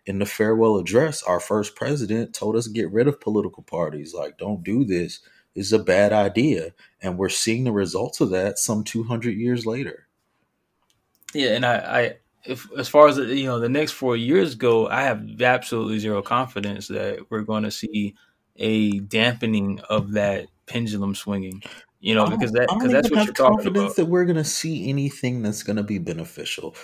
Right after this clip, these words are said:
Speaker 1: Like, here's, here, as bluntly as I can put it, we went from one seventy plus racist white man who has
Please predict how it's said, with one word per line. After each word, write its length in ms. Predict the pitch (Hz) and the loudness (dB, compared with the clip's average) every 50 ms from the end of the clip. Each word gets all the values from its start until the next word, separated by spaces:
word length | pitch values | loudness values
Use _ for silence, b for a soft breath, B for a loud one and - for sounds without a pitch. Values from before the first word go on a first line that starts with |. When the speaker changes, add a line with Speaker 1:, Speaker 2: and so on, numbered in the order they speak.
| B B B B | B B B B
Speaker 1:
Like, 280 | - 85 78 - - - | -6 -4 -4 -4 -6 -10
here's, 460 | - - 175 185 180 170 - - b b b b b b | -2 2 4 4 4 4 2 -6 b b b b b b
here, 500 | b - 185 196 202 190 185 165 - - - _ _ _ _ - - - - | b 0 2 4 4 6 4 4 2 0 -10 _ _ _ _ -20 -10 2 4
as 180 | 110 98 92 | 4 4 4
bluntly 440 | 90 90 113 123 123 - 123 120 117 | 2 0 0 0 0 0 0 0 0
as 140 | 113 101 107 | 2 2 2
I 100 | 101 104 | 2 2
can 200 | 101 104 92 87 | 2 -2 -8 -8
put 200 | - - 95 87 | -6 -6 -4 -2
it, 180 | 95 87 78 b b b b b b b b _ - | -2 -4 -4 b b b b b b b b _ -14
we 280 | 85 90 104 127 143 147 | -6 -4 -2 0 0 0
went 340 | 139 127 131 123 - - | 0 0 0 0 -2 -4
from 460 | - - - 107 104 87 87 95 92 87 87 - 95 87 | -10 -8 -2 -2 -2 0 -2 -4 -6 -8 -10 -14 -14 -6
one 500 | 90 101 113 120 123 127 131 131 117 - | -2 2 2 4 2 2 0 -4 -6 -6
seventy 560 | - - - 117 117 120 120 120 113 113 113 | -6 0 2 4 4 4 2 -2 -4 -4 -4
plus 560 | 113 - - 113 104 101 98 - - - B B B B B _ _ _ _ _ _ _ 92 | -6 -4 -2 0 0 0 0 -2 -6 -10 B B B B B _ _ _ _ _ _ _ -4
racist 800 | 90 95 104 113 117 - - 113 104 107 - - - - - 101 | 0 0 2 2 0 0 -2 -2 -2 -2 -4 -6 -8 -8 -10 -6
white 340 | 95 98 98 98 104 - | 0 2 4 4 2 0
man 440 | 98 101 95 95 95 95 92 95 92 | -2 -4 -2 0 0 0 0 -2 -4
who 240 | 92 95 92 90 98 | -4 -6 -4 -4 0
has 460 | 107 107 92 95 92 90 90 90 - | 2 2 4 4 2 0 -2 -4 -8